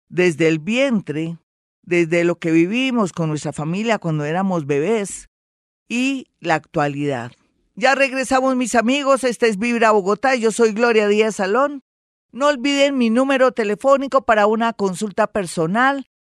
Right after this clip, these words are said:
o telefónica si está en otra ciudad.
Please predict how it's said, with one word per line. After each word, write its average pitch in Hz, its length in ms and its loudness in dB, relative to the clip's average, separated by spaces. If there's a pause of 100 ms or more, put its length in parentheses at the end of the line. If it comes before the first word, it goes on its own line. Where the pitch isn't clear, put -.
o 202 240 0
telefónica 233 760 0
si 185 140 -4
está 226 520 2
en 196 240 0
otra 170 400 -2
ciudad. 151 500 -2